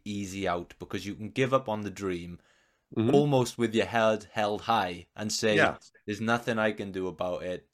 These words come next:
Speaker 1: And you
Speaker 2: That's
Speaker 1: can
Speaker 2: it.
Speaker 1: sort of give up on the dream without feeling bad about it. So
Speaker 2: Mm-hmm.
Speaker 1: to then turn that around,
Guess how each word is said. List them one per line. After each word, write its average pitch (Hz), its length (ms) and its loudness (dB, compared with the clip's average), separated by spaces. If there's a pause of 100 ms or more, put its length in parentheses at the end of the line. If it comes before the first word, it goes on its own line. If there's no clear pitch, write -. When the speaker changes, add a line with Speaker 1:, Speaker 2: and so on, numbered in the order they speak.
(140)
Speaker 1:
And 113 160 0
you 120 80 0
Speaker 2:
That's 117 260 2
Speaker 1:
can - 0 -
Speaker 2:
it. 131 160 0
Speaker 1:
sort 127 200 -4
of 113 120 -10
give 170 180 2
up 156 120 0
on 120 120 0
the 107 80 0
dream 98 460 -6 (580)
without 127 340 6
feeling 131 300 -2
bad 139 240 4
about 98 300 0
it. - 120 -8
So 107 320 0 (380)
Speaker 2:
Mm-hmm. - 200 -20 (720)
Speaker 1:
to - 80 -2
then 175 320 4
turn 151 300 2
that 120 160 2
around, 92 720 0